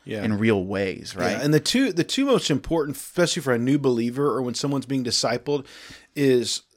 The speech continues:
Speaker 1: uh, God's word and, and prayer.
Speaker 2: That's
Speaker 1: Those are
Speaker 2: right.
Speaker 1: the two ones that are gonna make the biggest impact. Not that the other ones aren't really important,
Speaker 2: Right.
Speaker 1: and people don't need, they need to dig into those, and we need to look at those. But,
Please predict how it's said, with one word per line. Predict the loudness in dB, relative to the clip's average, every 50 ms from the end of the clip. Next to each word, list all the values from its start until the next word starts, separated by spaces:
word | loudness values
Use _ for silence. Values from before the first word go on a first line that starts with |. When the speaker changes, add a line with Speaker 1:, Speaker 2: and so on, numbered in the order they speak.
| _ _ -4
Speaker 1:
uh, | -2 -2 -2 0
God's | 2 6 6 6 6 4
word | 2 2 2 2 2 2
and, | 0 -2 -2 -2
and | -2 -4 -6 -6
prayer. | -4 -2 -2 -2 -2 -4 -6
Speaker 2:
That's | -2 2 4
Speaker 1:
Those | 4 4 4
are | 4
Speaker 2:
right. | 4 4
Speaker 1:
the | 2 0
two | 0 -4 -4 -2 0 0 2 4 4 2 2 0 -4 -12 -20 -20 -20 _ _
ones | -2 0 2 2 2 2 4
that | 2 2
are | 4 2
gonna | 0 0 0
make | 0 -2 -4 -4
the | -4 -6
biggest | -6 -4 -2 -2 -2 0 0 0 0 -2 -6 -6 -8
impact. | -8 -8 -8 -8 -8 -8 -8 -8 -6 -2
Not | 0 2 2 2 2
that | -2 0
the | 4 4 6
other | 6 6 4 4
ones | 2 0 -4 -6
aren't | -6 -4 -4 -4 -4 -4
really | -2 2 2 2 2 2
important, | 0 -2 0 2 4 4 4 2 0 -2 -4
Speaker 2:
Right. | -4 -4 -4 -6 -8 -10 _
Speaker 1:
and | -8 -8 -6
people | -6 -4 -2 -2 -2
don't | -2 -2 -2
need, | -4 -4 -4 -6 -10 _ -6
they | -4 -2 2 4 6 6
need | 6 6 4
to | 2 4
dig | 4 4 4 4 4
into | 2 2 2 0 -2
those, | 0 2 2 2 2 2 0
and | 0
we | 0 0
need | 0 0
to | 2
look | 2 2 2 2 2
at | 0 2
those. | 2 2 2 0
But, | 2 2 2 2 2